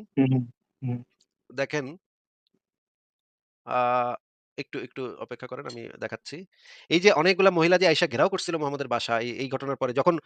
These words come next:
Speaker 2: প্রয়োজন সাপেক্ষে মারার অনুমতিটা দিল তখন বিরা-, প্রচুর মানুষ এসে ঘেরাও করছিল মোহাম্মদের বাসা। আ, এই জিনিসটা আমরা একটু, আচ্ছা ওইটা হাদিসটা কই? হাদিসটা তো এখানেই ছিল।
Speaker 1: মানে মেয়েদের একটা প্রোটেস্ট আরকি নাকি?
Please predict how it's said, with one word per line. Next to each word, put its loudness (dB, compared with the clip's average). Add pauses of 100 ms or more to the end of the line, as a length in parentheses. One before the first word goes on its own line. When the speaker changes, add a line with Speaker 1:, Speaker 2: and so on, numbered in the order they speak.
(160)
Speaker 2:
প্রয়োজন 6
সাপেক্ষে 4
মারার 6
অনুমতিটা -2
দিল -2
তখন -6 (100)
বিরা-, 0
প্রচুর -2
মানুষ 0
এসে -2
ঘেরাও 4
করছিল -8
মোহাম্মদের -8
বাসা। -8 (520)
আ, 4 (220)
এই 0
জিনিসটা -2
আমরা -2
একটু, -4 (140)
আচ্ছা -6 (300)
ওইটা -10 (1200)
হাদিসটা -10
কই? -10
হাদিসটা -12
তো -12
এখানেই -12
ছিল। -12 (100)
Speaker 1:
মানে 10 (180)
মেয়েদের 12
একটা 10 (400)
প্রোটেস্ট 10 (520)
আরকি -4
নাকি? -2